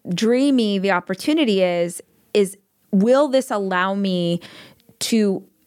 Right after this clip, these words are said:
use this platform and use this stage to serve the audience who's sitting out there? Because I do believe that I,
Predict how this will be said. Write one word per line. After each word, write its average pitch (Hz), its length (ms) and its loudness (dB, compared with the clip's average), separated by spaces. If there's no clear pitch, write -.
use 247 500 2
this 254 180 -2
platform 190 520 -4
and 185 140 -2
use 196 280 0
this 220 180 -2
stage 175 640 -4
to - 120 -6
serve 185 380 -2
the 190 140 -2
audience 165 440 -4
who's 165 160 -4
sitting 156 300 -4
out 151 220 -6
there? - 280 -8
Because 226 300 -2
I 214 240 0
do 214 260 -4
believe 190 520 0
that 185 240 -4
I, 175 600 -2